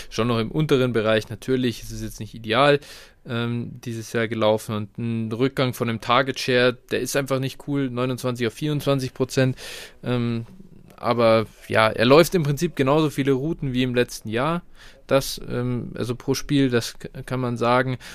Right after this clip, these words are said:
Und seine, ja, die Red Zone Looks bekommt er. Natürlich, letztes Jahr waren's fünfunddreißig Prozent der Looks,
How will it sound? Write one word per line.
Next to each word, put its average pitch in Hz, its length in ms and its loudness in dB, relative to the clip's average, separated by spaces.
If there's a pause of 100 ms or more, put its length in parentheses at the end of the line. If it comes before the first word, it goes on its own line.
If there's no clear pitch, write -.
(120)
Und 131 240 -2
seine, 131 460 2
ja, 127 260 0 (220)
die 135 80 2
Red 143 240 2
Zone 143 260 -2
Looks - 260 -4
bekommt 120 440 -4
er. 92 160 -4 (120)
Natürlich, 147 440 -4
letztes 131 300 0
Jahr 110 120 0
waren's 101 160 -6
fünfunddreißig 160 640 0
Prozent 135 420 -4
der 120 120 -4
Looks, 120 280 -10